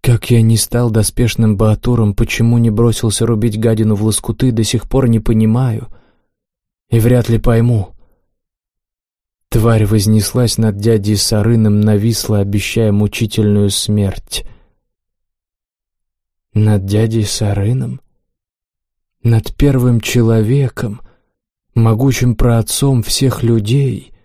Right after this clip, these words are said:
Он стоял, запрокинув голову, и ветер трепал тусклое серебро его гривы. "Ты!" Гром грянул над Аласом.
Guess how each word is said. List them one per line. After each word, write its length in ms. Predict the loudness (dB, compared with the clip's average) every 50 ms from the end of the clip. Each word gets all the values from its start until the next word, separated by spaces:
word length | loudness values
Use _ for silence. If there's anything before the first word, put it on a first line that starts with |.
| _ _ _ _ _ _ _ _ _ _ _ _ _ _ _ _ _ _ _ _ _ _ _ _ _ _ _ _ _ _ _ _ _ -2 2
Он 160 | 2 4 4
стоял, 460 | 2 0 0 0 2 2 2 2 0
запрокинув 680 | 0 0 0 2 0 0 0 0 0 2 2 0 0
голову, 400 | 0 0 0 2 2 0 0 -2
и 160 | -4 -2 0 0
ветер 380 | 2 2 0 0 0 -2 -2
трепал 460 | -2 -2 -2 -2 0 0 0 0 0
тусклое 520 | -2 -2 -2 -2 -2 -2 -2 0 0 2 2
серебро 560 | 0 0 0 0 0 0 0 2 2 2 2
его 260 | 2 2 2 0 0
гривы. 520 | 0 0 0 2 2 0 0 -2 -4 -8 -10 -14 -20 -20 _ _ _ _ _ _ _ _ _ _ _ _ _ _ _ _ _ _ _ _ _ _ _ _ _ _ _ _ _ _ _ _ _ _ _ _ _ _ _ _ _ _ _ _ _ _
"Ты!" 760 | -4 0 2 4 4 4 4 4 4 2 2 0 -2 -6 -10 -20 -20 -20 _ _ _ _ _ _ _ _ _ _ _ _ _ _ _ _ _ _ _ _ _ _ _ _ _ _ _ _ _ _ -2
Гром 320 | 0 2 2 4 2 2
грянул 420 | 2 2 2 2 2 4 2 2
над 300 | 2 2 2 0 -2 -4 -8 -4
Аласом. 600 | -2 0 2 2 0 0 -2 -4 -6 -6 -10 -12